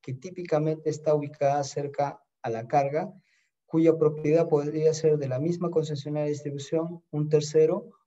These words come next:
o los consumidores. ¿No?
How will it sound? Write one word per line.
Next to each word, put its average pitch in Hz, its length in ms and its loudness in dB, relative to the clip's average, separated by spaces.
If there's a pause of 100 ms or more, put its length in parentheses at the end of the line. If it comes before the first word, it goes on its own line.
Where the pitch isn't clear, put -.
(280)
o 147 100 -2
los 135 160 -4
consumidores. 120 800 -8 (1200)
¿No? - 380 -10